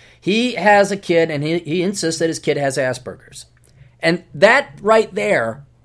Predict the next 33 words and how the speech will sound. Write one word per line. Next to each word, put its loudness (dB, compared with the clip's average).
proved, -2
okay, 4
I'm 4
like, 2
"All 8
right, 4
now 6
I'll 4
listen. 4
Now 4
I'll 6
listen." 0
I'm 2
gonna 2
subscribe 0
to -4
the 0
theory -2
that 0
maybe -2
such -4
things -2
do 2
exist, -4
but -4
they're -6
infinitely -4
rarer 0
than -4
all -2
the -6
fake -4
diagnoses -6